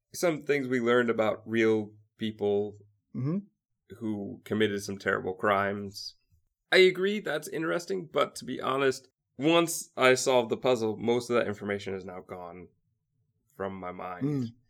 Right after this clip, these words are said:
Speaker 2: true.
Speaker 1: Which is another way, if you built that information upon itself, then I would have learned more. But I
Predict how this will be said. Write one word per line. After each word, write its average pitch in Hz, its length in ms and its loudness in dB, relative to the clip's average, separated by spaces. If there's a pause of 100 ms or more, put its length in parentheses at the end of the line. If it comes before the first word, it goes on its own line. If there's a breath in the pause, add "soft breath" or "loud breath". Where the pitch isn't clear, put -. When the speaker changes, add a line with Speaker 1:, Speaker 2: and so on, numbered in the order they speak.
(120)
Speaker 2:
true. 131 260 2 (280)
Speaker 1:
Which 170 240 8
is 170 140 4
another 156 380 4
way, 123 720 4 (180)
if 123 260 0
you 117 520 -2 (480)
built 127 340 8
that 113 200 4
information 110 640 0
upon 107 400 0
itself, 143 420 -4 (440)
then 117 500 -2 (260)
I 107 100 4
would 110 200 2
have 101 180 -4
learned 104 300 -2
more. 123 360 -2 (300)
But 160 220 6
I 160 240 2